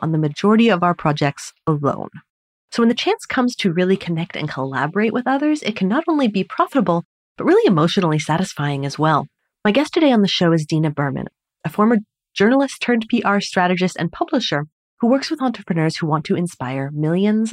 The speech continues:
skyrocket their visibility, and attract more clients. She helps them stop being the internet's best-kept secret, become the go-to expert, and create a much bigger impact in the world by sharing their story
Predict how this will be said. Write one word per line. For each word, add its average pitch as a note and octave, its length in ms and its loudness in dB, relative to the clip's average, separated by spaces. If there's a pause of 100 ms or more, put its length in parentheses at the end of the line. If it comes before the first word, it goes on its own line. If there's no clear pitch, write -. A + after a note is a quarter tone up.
skyrocket B3 600 0
their F3+ 100 0
visibility, D3+ 500 0
and F3+ 140 -2
attract D#3 500 -4
more D3 200 -2
clients. - 580 -8 (200)
She - 120 -2
helps E3+ 220 0
them E3 100 -6
stop G#3+ 300 -4
being A3 160 0
the G3+ 100 0
internet's E3+ 380 -2
best-kept - 460 -4
secret, G3 420 -4 (100)
become F3 300 0
the D#3+ 60 2
go-to D#3 420 0
expert, - 320 -4
and A#3 160 -4
create D4 200 0
a C4+ 40 0
much B3+ 240 -2
bigger G3+ 260 2
impact G3 380 0
in F3 80 -2
the D#3 60 -2
world D#3 180 2
by D3+ 100 -2
sharing E3 320 0
their D3+ 100 0
story G3+ 460 2